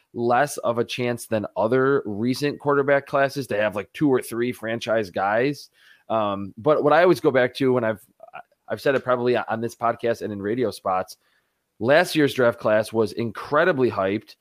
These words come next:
And Trevor Lawrence was terrible. Zach Wilson, who was the draft darling that, that rose up boards, terrible.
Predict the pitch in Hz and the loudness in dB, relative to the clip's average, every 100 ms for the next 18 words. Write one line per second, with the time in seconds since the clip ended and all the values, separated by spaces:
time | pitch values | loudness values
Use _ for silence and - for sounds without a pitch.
0 | _ _ _ _ 131 131 131 131 123 - | _ _ _ _ -2 2 2 2 -2 0
1 | 143 147 139 156 127 131 - 113 107 104 | 2 4 4 4 0 -4 0 0 2 2
2 | 107 120 101 131 135 123 131 139 131 123 | 0 -2 -2 0 0 2 2 2 -2 0
3 | 120 110 110 113 113 - 110 113 117 113 | 0 0 -2 0 0 0 2 2 2 -2
4 | 101 - 90 101 - 104 113 120 120 117 | -4 -8 -8 -6 -4 -2 2 2 2 0
5 | 98 101 139 131 110 107 _ _ _ - | -2 2 2 4 2 -2 _ _ _ -2
6 | 123 107 101 104 113 | 0 2 2 2 0